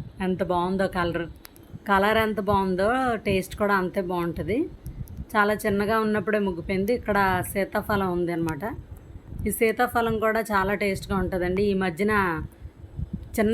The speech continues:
చెట్టు కదా ఇది, ఒక రెండు మూడు వచ్చాయి అంతే. ఇదిగోండి ఇక్కడ కూడా ఉంది, ఫస్ట్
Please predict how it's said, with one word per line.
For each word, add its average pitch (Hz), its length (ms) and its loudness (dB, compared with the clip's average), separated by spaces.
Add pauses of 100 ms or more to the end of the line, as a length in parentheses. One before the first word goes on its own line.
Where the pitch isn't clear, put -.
(120)
చెట్టు 214 260 0
కదా 208 220 2 (220)
ఇది, 160 180 -4 (720)
ఒక 175 100 -4 (340)
రెండు 185 220 0
మూడు 185 200 2
వచ్చాయి 196 320 -2
అంతే. 180 260 -2 (3000)
ఇదిగోండి 175 400 -2
ఇక్కడ 180 160 -2 (100)
కూడా 170 200 -2
ఉంది, 160 200 -6 (1900)
ఫస్ట్ 214 280 0